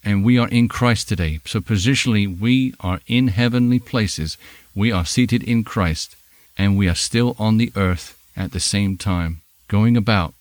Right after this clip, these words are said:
hopefully doing good, just like Jesus was, healing all who were oppressed of the devil,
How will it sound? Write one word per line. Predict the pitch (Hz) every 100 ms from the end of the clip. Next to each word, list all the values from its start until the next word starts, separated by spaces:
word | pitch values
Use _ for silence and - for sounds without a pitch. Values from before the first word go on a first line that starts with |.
| _
hopefully | - 127 139 147 139
doing | 143 143 131
good, | 101 76 73 -
just | - 131 143
like | 143
Jesus | 101 117 107 120 -
was, | 67 65 - _ _ _ _ _
healing | 123 127 120 123
all | 107 117
who | 120
were | 107 101
oppressed | 80 - 123 143 -
of | 151
the | 156
devil, | 92 76 80